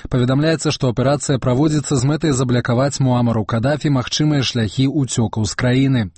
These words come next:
Туніскія ўлады паведамілі, што каля сотні прыхільнікаў Кадафі паспелі перайсці праз мяжу яшчэ да прыбыцця паўстанцаў. Генеральны сакратар аан пан Гімун заклікаў да хутчэйшага аднаўлення спакою і парадку ў Лібіі.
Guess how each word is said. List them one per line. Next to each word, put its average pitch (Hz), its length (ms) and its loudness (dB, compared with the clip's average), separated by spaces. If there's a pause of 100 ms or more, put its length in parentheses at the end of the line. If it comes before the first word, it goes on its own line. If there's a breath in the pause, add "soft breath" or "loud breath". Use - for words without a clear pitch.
(440 loud breath)
Туніскія 131 420 0
ўлады 147 300 0
паведамілі, 151 500 0
што 139 220 -2
каля 139 240 0
сотні 165 340 0
прыхільнікаў 135 720 0
Кадафі 131 480 -2
паспелі 139 540 0
перайсці 117 480 -2
праз 113 240 0
мяжу 113 340 2 (240 loud breath)
яшчэ 135 380 0
да 120 160 0
прыбыцця 120 500 -2
паўстанцаў. 117 720 0 (480 loud breath)
Генеральны 156 540 0
сакратар 139 640 0
аан 127 400 0
пан 120 260 0
Гімун 135 400 2
заклікаў 156 460 0
да 139 100 0
хутчэйшага 147 640 0
аднаўлення 123 520 2
спакою 135 580 0
і 156 180 -2
парадку 120 540 0
ў 120 80 4
Лібіі. 123 400 2